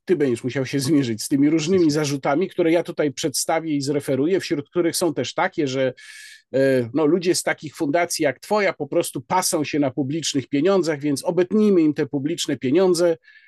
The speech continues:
po co oni mają za nasze promować jakieś tam niszowe zupełnie kwestie. Ale może, żeby wszystko było jasne i czytelne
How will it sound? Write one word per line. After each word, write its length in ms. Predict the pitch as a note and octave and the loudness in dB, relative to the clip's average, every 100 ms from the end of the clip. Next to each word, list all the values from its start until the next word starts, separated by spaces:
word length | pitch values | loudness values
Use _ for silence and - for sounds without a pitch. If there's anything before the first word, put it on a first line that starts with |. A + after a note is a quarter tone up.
| _ | _
po 120 | E3+ | -2
co 220 | - F3 | 0 2
oni 200 | D3+ D3+ | 4 4
mają 300 | C#3+ D3+ D3+ | 2 2 2
za 160 | C3+ C#3+ | 0 2
nasze 500 | C#3 D3+ - D#3+ D3+ - | 2 2 2 0 0 -4
promować 540 | - C3+ C3+ D3+ D3 - | -4 0 2 2 0 0
jakieś 340 | B2+ C#3 - | -4 -4 -8
tam 240 | C3+ B2 | -4 2
niszowe 480 | C3+ E3 G3 E3+ D3 | 2 2 4 2 2
zupełnie 640 | C3+ B2+ D3+ C3+ C3+ C3+ - _ _ | -2 0 2 2 2 0 -2 _ _
kwestie. 540 | - C#3 - - A#2 - - - - _ - | -2 -2 -2 -10 -20 -20 -20 -20 -20 _ -6
Ale 80 | D#3 | -2
może, 300 | A3 D#4 - - | 2 2 0 -2
żeby 400 | E3 F#3 F#3 E3+ _ _ - | -2 2 2 2 _ _ -8
wszystko 360 | - G#3+ G#3+ | -4 -2 -2
było 220 | D#3+ D#3 C3+ | 0 2 4
jasne 640 | D3+ D#3+ - D#3 F3 B3+ | 4 2 0 0 0 0
i 160 | - | -4
czytelne 680 | - E3 - D3+ C#3 E3+ A#3+ | -6 -4 0 2 4 2 0